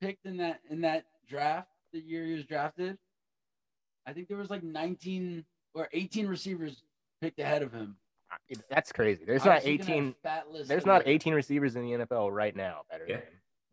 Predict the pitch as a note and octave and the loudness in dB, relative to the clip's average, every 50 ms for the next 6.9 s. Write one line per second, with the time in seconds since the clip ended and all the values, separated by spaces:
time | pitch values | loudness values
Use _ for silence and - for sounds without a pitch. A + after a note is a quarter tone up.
0 | _ _ _ - A#2+ A#2+ A#2 A2 A2 G#2+ G#2 - - - B2 A#2 A2+ G#2 G2 - | _ _ _ 4 6 6 6 6 4 2 -2 -4 0 2 2 4 4 2 2 -2
1 | - - - - B2+ A#2+ - B2 A#2 A2+ A2+ - - - G#2+ A2+ A2 A2 G#2 F2+ | -4 -8 -6 -4 -4 -2 0 -2 0 0 -2 -4 -4 -6 -6 -4 -4 -2 -4 -6
2 | D#2+ F2+ G#2 G2+ F#2 E2+ G#2 A2+ A#2 A#2+ A#2+ A2 F#2+ D#2+ - E2 - F2+ F2+ F2+ | -4 -4 -4 -4 -4 -4 -6 -6 -4 -4 -4 -6 -6 -6 -12 -6 -6 -6 -6 -4
3 | F#2+ F#2+ G2+ G2 F#2+ - - - - - - _ _ _ _ _ _ _ _ _ | -6 -6 -6 -6 -6 -8 -12 -14 -16 -18 -20 _ _ _ _ _ _ _ _ _
4 | _ _ F2 F#2 F2+ F2 E2+ D#2+ D#2+ D#2 D#2 D2+ D2 D2 C#2+ D2 - _ _ _ | _ _ -4 -2 0 0 0 0 0 -2 -4 -6 -8 -10 -12 -14 -18 _ _ _
5 | _ _ _ _ _ _ - F2+ - - - - - - A2+ A2+ A2+ A2+ - A#2 | _ _ _ _ _ _ -14 -14 -14 -14 -18 -18 -4 -2 -2 -2 -2 -4 -8 -6
6 | A2+ G#2+ G2+ G2 G2 F#2 F2+ F2 - E2 C#2+ D#2+ D#2+ D#2 D2+ D2+ D2+ - | -4 -2 0 0 0 0 0 -2 -4 -8 -8 -6 -6 -4 -4 -6 -8 -10